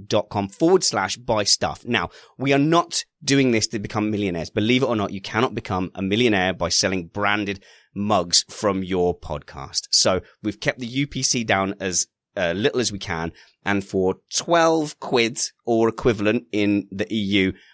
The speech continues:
or in the U S, you should be able to get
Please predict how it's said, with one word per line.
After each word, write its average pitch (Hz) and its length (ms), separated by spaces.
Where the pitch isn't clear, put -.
or 107 240
in 101 100
the 98 60
U 127 240
S, 101 300
you 104 140
should 147 280
be 123 120
able 110 180
to - 100
get 90 400